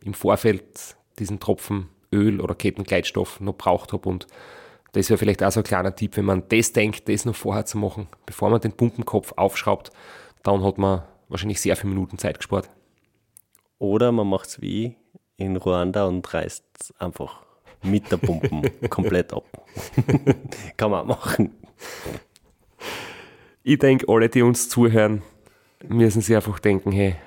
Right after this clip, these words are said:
Speaker 1: was ist mit den zwei Typen los? Sind die nicht
Speaker 2: Warum
Speaker 1: einfach
Speaker 2: fahren's nicht tubeless? <laughs>
Speaker 1: Ja, du hast die tubeless gehabt, oder?
Speaker 2: In Ruanda noch nicht, nein.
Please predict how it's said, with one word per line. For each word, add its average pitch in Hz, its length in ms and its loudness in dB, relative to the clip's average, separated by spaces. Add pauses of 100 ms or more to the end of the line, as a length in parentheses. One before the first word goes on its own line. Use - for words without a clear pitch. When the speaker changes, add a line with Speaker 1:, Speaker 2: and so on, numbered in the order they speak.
Speaker 1:
was 101 240 0
ist 107 160 -2
mit 107 200 0
den 101 140 4
zwei 107 220 -2
Typen 117 400 -2
los? - 480 -2
Sind 107 220 0
die 123 60 8
nicht 120 120 8
Speaker 2:
Warum 117 40 8
Speaker 1:
einfach 120 240 4
Speaker 2:
fahren's 110 320 -4
nicht 113 200 -6
tubeless? - 580 -4
<laughs> - 40 4 (1300)
Speaker 1:
Ja, 104 100 -2
du 139 160 8
hast 135 120 2
die 143 80 2
tubeless 135 420 4
gehabt, 147 260 0
oder? 120 260 4 (160)
Speaker 2:
In 113 140 -6
Ruanda 113 360 -4
noch 127 160 -2
nicht, 113 240 -6
nein. 107 200 -4